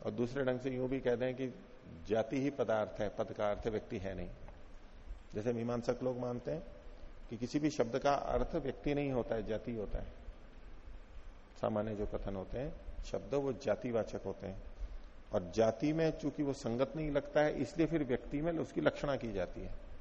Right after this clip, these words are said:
उपचार से कथन होता है, लक्षणा की जाती है, ये मीमांसा का सिद्धांत है। उसी दृष्टि से यहां कह रहे हैं कि "यदि न व्यक्ति पदार्थ",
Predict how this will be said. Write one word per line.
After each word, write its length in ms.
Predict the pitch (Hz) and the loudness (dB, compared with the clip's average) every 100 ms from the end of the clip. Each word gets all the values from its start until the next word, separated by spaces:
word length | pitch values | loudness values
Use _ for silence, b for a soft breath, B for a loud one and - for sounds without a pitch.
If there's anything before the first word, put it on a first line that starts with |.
| - - - - - - - - - - - - | -12 -18 -18 -18 -20 -20 -20 -20 -20 -20 -6 -4
उपचार 400 | 117 - 131 123 | -2 4 6 6
से 160 | 120 120 | 4 0
कथन 260 | 104 107 | 0 -2
होता 260 | 95 - 95 | -4 -2 -4
है, 80 | 87 - | -6 -2
लक्षणा 360 | 113 - 135 131 | 0 2 2 2
की 180 | - 110 | 2 0
जाती 300 | 104 - 101 | 0 -2 -4
है, 120 | 104 | 0
ये 100 | 143 | 0
मीमांसा 400 | 139 143 135 135 | 2 0 0 0
का 100 | 123 | 0
सिद्धांत 480 | 110 98 92 90 92 | 0 -2 -4 -4 -6
है। 260 | - - B B B B B - - | -6 -6 B B B B B -6 -4
उसी 180 | - 131 | 0 0
दृष्टि 280 | 110 - | 0 -2
से 140 | 107 107 | -2 -2
यहां 120 | 98 | -2
कह 140 | 95 | -2
रहे 140 | 92 98 | -2 -4
हैं 60 | B B B | B B B
कि 180 | 107 104 | 2 4
"यदि 160 | 110 113 | 6 4
न 60 | |
व्यक्ति 360 | 107 107 - 110 | 4 2 0 0
पदार्थ", 520 | 107 104 104 95 | 2 6 4 4